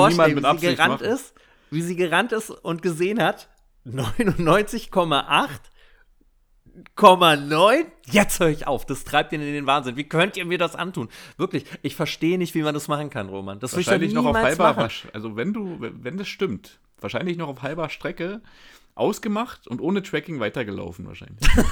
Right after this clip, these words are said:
Speaker 2: <laughs> Ja, ich weiß ja, dass ich über hundert gelaufen bin, aber Sven wird's irre machen. Wirklich. Oder es ist jemand ganz Unbedarftes und sie hat hier gar nichts mit zu tun und sie interessiert das auch nicht, was wir hier machen und
Speaker 1: Sie
Speaker 2: sie
Speaker 1: ist ja
Speaker 2: freut
Speaker 1: irgendwie
Speaker 2: sich einfach.
Speaker 1: reingeraten.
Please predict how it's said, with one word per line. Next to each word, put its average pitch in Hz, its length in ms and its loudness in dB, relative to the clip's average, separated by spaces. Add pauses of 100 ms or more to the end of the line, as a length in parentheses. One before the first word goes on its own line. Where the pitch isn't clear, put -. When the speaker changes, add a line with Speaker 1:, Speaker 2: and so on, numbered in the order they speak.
(200)
Speaker 2:
<laughs> 240 560 2
Ja, 170 200 2
ich - 180 -10
weiß 185 300 0
ja, 151 80 0
dass 117 180 -6
ich 107 120 -16
über 113 200 -4
hundert 110 320 -4
gelaufen 98 460 -6
bin, 92 160 -10 (260)
aber 101 220 0
Sven 156 420 -4
wird's 160 180 -4
irre 110 260 -6
machen. 92 300 -10 (760)
Wirklich. 143 360 -4 (380)
Oder 196 160 4
es 233 80 -2
ist 202 100 -6
jemand 202 240 -4
ganz 208 160 -2
Unbedarftes 185 800 0 (160)
und 135 100 -6
sie 160 100 2
hat 170 80 0
hier 170 120 -2
gar 143 160 4
nichts 214 180 0
mit 196 100 -6
zu 202 120 -4
tun 208 180 -2
und 135 100 -2
sie 143 60 -2
interessiert 147 380 -2
das 208 80 -4
auch 156 100 0
nicht, 120 140 -4
was 120 160 -2
wir 120 40 -2
hier 120 140 0
machen 135 260 -4
und 110 140 -12
Speaker 1:
Sie 117 80 -6
Speaker 2:
sie 120 40 -4
Speaker 1:
ist - 100 -6
ja 156 60 2
Speaker 2:
freut 147 100 8
Speaker 1:
irgendwie 165 140 2
Speaker 2:
sich 156 60 4
einfach. 175 280 8
Speaker 1:
reingeraten. 117 380 6